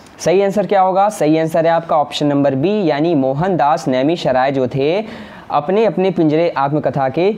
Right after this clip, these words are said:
लेखक थे। Next question है, इदन मम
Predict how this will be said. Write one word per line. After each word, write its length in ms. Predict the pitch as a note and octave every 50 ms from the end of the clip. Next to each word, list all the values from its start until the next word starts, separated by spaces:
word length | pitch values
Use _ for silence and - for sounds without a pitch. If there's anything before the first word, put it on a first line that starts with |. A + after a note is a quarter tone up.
| - -
लेखक 340 | A2+ A#2 B2 A#2 C3+ B2+ A#2 -
थे। 220 | A#2+ G#2+ G#2+ G2 F2+ D#2+ - - - - - - - - - - - - -
Next 320 | C#3 C#3+ F3+ G#3+ G#3+ A3 -
question 320 | G#3+ G#3 G3 - G3+ F#3+
है, 280 | F#3 F#3 F#3 G3+ G#3+ G#3+ - - - - - - D#3
इदन 420 | E3 D#3+ F#3 G#3+ A3 A3+ A#3+ C4 A#3
मम 400 | E3+ C#3+ D3 D#3+ D#3+ B2+ G#2+ G2+